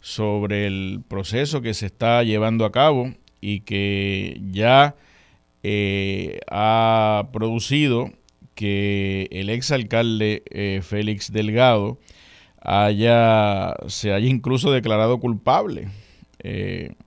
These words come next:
en el día de ayer, eh, se confirmó, eh, se dice que se procederá a procesarlo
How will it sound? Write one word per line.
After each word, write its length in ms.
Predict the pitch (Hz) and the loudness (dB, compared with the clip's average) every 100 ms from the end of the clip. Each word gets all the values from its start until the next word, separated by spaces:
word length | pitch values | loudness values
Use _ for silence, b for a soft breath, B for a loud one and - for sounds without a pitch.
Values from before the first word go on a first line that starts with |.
| _ | _
en 160 | 95 95 | -10 -8
el 180 | 95 | -6
día 280 | 95 107 123 | -4 -2 0
de 100 | 120 | 0
ayer, 460 | 107 107 135 117 95 95 - _ | 0 0 0 -2 -6 -14 -20 _
eh, 680 | 92 98 92 90 90 87 90 b b b | -8 -6 -4 -4 -6 -10 -14 b b b
se 260 | - - 95 | -14 -10 -8
confirmó, 720 | 92 95 - 92 98 131 123 110 b b b b b _ | -8 -8 -8 -6 0 0 0 -4 b b b b b _
eh, 380 | - 98 90 87 | -10 -8 -8 -10
se 200 | 90 92 | -8 -6
dice 520 | 90 104 104 123 135 b b b b _ | -4 -4 -2 -2 -2 b b b b _
que 440 | - 190 208 107 113 | -6 -2 0 0 -2
se 200 | - 101 | -4 -6
procederá 800 | 98 98 101 92 95 101 117 123 B - | -4 -6 -2 -2 0 2 2 0 B -16
a 200 | - 92 | -10 -8
procesarlo 1000 | 101 101 - 98 - 117 127 101 95 107 | -6 -6 -6 -6 0 2 2 -2 -6 -8